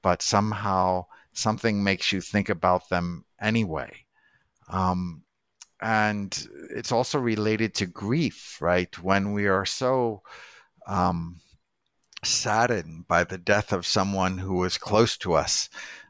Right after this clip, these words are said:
um, that we are really overcome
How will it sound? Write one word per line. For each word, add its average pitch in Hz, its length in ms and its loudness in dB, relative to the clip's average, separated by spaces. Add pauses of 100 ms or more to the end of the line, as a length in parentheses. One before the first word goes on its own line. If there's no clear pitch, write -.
(100)
um, 92 560 0
that 95 240 0
we 104 160 -4
are 95 220 2
really 104 760 -2 (1040)
overcome 131 1040 -2